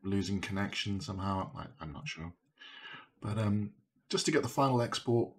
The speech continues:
final version of your grooming hair system over to Unreal, it does, it just, it does, it just works. But, uh, definitely, definitely try it out, and keep in mind that trying to re-export it multiple times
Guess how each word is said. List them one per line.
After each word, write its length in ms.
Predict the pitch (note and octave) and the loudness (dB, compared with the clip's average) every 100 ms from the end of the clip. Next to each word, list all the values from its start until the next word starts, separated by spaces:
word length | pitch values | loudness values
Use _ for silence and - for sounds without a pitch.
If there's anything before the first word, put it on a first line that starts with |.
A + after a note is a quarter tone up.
| - | -6
final 280 | - B2 G#2+ | 4 4 6
version 440 | A2+ G#2+ G2 G#2 | 6 4 4 2
of 180 | G2+ - | 2 0
your 640 | G2+ G2 G2 G2 G2 - D3 _ _ _ _ | 0 2 4 2 0 -4 -14 _ _ _ _
grooming 320 | - G2 G2 | -4 0 0
hair 520 | F#2+ - G2+ G2 G2 - _ - | 0 0 2 2 0 -6 _ -14
system 440 | - - F#2+ F#2 F2+ | -10 -4 -4 -4 -4
over 340 | G2 G2 F#2+ | -2 0 0
to 220 | - - E2+ | -2 -4 -2
Unreal, 420 | F#2+ G2+ A2 A2+ - | 2 2 2 -4 -14
it 120 | - | -8
does, 240 | G#2 - | -6 -6
it 120 | G#2+ | -8
just, 220 | A2+ A#2 - - | -4 -4 -6 -16
it 60 | - | -4
does, 180 | A#2+ G2+ | 0 0
it 40 | F2 | -2
just 160 | - | -4
works. 360 | B2 B2 - - - - - D3 - - _ | 0 -2 -2 -14 -20 -20 -18 -16 -16 -20 _
But, 140 | G2 G#2 | 0 2
uh, 80 | |
definitely, 400 | A2+ C3+ C#3 B2 - - | 4 2 2 -2 -6 -6
definitely 220 | C3 C3 | -2 0
try 220 | A#2+ B2 | 2 4
it 60 | G2+ | 4
out, 260 | G2 G#2 - - | 4 0 -4 -10
and 100 | G#2 | -4
keep 220 | B2+ A#2+ | -2 0
in 40 | |
mind 380 | A2 G#2 G#2 G2 G2+ - | 2 2 2 0 -6 -10
that 240 | F#2+ - - _ | -10 -10 -18 _
trying 320 | - - G2+ F#2+ | -10 -2 0 0
to 100 | F2+ | -2
re-export 800 | F#2 G2+ F#2+ - - F#2+ F2+ | 2 2 2 -4 -4 -4 -4
it 120 | - - | -8 -6
multiple 360 | F2+ F2+ - | -6 -6 -10
times 560 | - F#2 F2 F2 F2 | -6 -4 -2 -4 -8